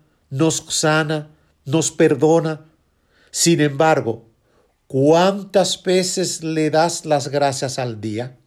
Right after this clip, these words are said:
¿Cuántas veces lo complaces ayudando al prójimo? Ten cuidado, que un día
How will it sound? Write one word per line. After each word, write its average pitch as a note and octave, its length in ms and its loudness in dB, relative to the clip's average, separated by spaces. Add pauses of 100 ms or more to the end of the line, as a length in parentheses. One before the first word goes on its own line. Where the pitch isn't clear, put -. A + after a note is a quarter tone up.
(1200)
¿Cuántas F3+ 800 2
veces F3+ 500 -2
lo E3+ 220 0
complaces E3 800 -2
ayudando D3 600 -4
al B2+ 200 -4
prójimo? B2 560 -4 (1000)
Ten C4+ 240 0
cuidado, C#4 680 2 (680)
que C#3 160 4
un D#4+ 220 2
día B2+ 400 0